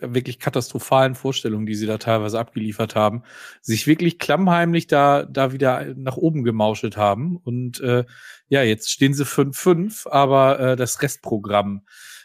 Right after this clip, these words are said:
äh, was die, was die Broncos jetzt noch vor sich haben, das ist so, äh, ja, also du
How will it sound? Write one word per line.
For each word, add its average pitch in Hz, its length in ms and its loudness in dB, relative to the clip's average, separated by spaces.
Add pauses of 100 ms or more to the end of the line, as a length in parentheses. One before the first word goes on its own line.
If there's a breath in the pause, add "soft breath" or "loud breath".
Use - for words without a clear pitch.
(120 loud breath)
äh, 113 160 0
was 117 180 0
die, 110 440 2
was 113 120 0
die 117 120 -6
Broncos 117 420 -2
jetzt - 220 -10
noch 107 100 -4
vor 131 220 2
sich 110 240 -4
haben, 110 320 0
das 123 200 -8
ist - 220 -10
so, 143 400 2 (640 loud breath)
äh, 143 220 4
ja, 131 580 2
also 113 300 -6
du 110 300 -10